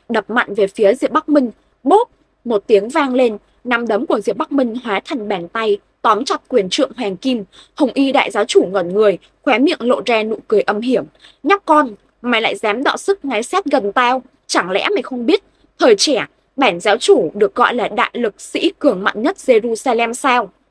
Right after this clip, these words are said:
Giơ tay, tấn công ra một quyền. Mang theo luồng gió mạnh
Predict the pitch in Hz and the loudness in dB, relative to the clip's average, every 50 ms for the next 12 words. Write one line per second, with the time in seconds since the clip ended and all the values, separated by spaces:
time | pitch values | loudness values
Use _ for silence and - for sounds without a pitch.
0 | _ - 196 202 247 233 226 - 247 233 233 214 196 196 _ _ - 196 190 196 | _ -6 -2 0 2 2 2 0 0 0 2 0 0 -2 _ _ -2 -2 -2 -2
1 | 247 - 302 247 208 202 226 214 202 196 175 - - - 214 202 185 170 156 - | 0 0 0 0 0 -2 -2 -2 -2 -2 -4 -4 2 4 6 6 4 4 -2 -14
2 | _ _ _ _ _ _ _ _ _ _ _ _ _ _ _ _ _ _ _ _ | _ _ _ _ _ _ _ _ _ _ _ _ _ _ _ _ _ _ _ _
3 | _ _ _ - 254 269 262 247 254 285 302 262 247 233 226 196 180 175 - 202 | _ _ _ -2 0 2 2 2 0 -2 0 0 2 2 2 0 0 0 -2 -2
4 | 175 196 247 277 - | 0 0 0 0 -2